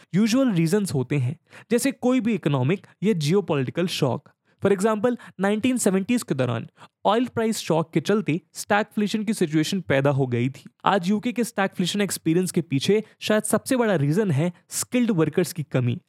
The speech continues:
जो किसी भी इकोनॉमी का ग्रोथ इंजन होते हैं। एक्सपर्ट्स के अनुसार स्टैगफ्लेशन को तभी टैकल किया जा सकता है, जब सप्लाई चेन बॉटलनेक्स को ओवरकम किया जा सके, प्रोडक्टिविटी बढ़ाई जाए और एनर्जी सोर्सेज के चीपर अल्टरनेटिव्स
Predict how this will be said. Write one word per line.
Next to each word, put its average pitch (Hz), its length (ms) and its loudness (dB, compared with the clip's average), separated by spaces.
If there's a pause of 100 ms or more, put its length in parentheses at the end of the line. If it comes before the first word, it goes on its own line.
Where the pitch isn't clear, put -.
(220)
जो 214 80 2
किसी 233 240 0
भी 247 100 2
इकोनॉमी 175 420 2
का 175 220 0 (200)
ग्रोथ 156 500 0
इंजन 160 320 0
होते 127 260 0
हैं। 131 180 -2 (480)
एक्सपर्ट्स 254 400 0
के - 100 -4
अनुसार 143 500 -2 (180)
स्टैगफ्लेशन 233 720 -2
को 240 120 -4
तभी 175 300 0
टैकल 185 320 0
किया 160 240 0
जा 135 140 2
सकता 127 320 -4
है, 202 180 0 (280)
जब 202 160 0
सप्लाई 220 460 0
चेन 208 280 0
बॉटलनेक्स 151 540 0
को - 140 0
ओवरकम 143 420 2
किया 127 240 2
जा 123 140 2
सके, 123 320 -6 (500)
प्रोडक्टिविटी 226 560 0
बढ़ाई 175 360 0
जाए 139 280 0 (220)
और 202 120 0 (100)
एनर्जी 202 320 2
सोर्सेज 208 420 0
के 226 120 0
चीपर 220 420 0
अल्टरनेटिव्स 185 640 0